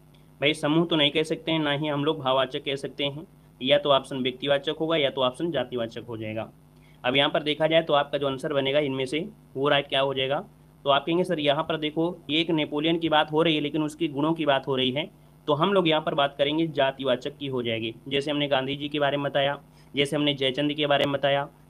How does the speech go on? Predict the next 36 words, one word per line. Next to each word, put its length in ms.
कि 60
उनके 320
गुणों 320
की 100
बात 260
होती 220
है 60
इस 80
समय, 180
है 240
ना। 100
तो 100
आप 180
कहेंगे, 180
"सर, 160
ये 180
Napoleon 480
जो 100
आपका 220
है, 280
यहाँ 120
पर 120
आंसर 240
बी 280
right 300
हो 100
जाएगा।" 360
यहाँ 140
पर 140
आगे 160
बढ़ते 240
हैं। 100
question 280
दिया 120
गया 120
है 180